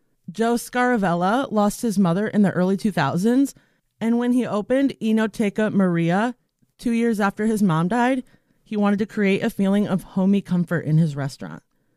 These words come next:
So this resulted in Scaravella staffing his kitchen with Italian grandmothers, A K A Nonas.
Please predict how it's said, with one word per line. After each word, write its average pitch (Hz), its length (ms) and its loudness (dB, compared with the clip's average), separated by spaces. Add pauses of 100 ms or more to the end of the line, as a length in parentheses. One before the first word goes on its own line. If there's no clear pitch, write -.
(400)
So 220 160 0
this 208 240 -2
resulted 233 460 0
in 220 160 0
Scaravella 196 720 0
staffing 185 440 -2
his 190 120 0
kitchen 214 480 0
with 202 160 -2
Italian 190 720 0
grandmothers, 180 720 0 (160)
A 190 120 0
K 220 260 0
A 185 320 0 (120)
Nonas. 180 800 -2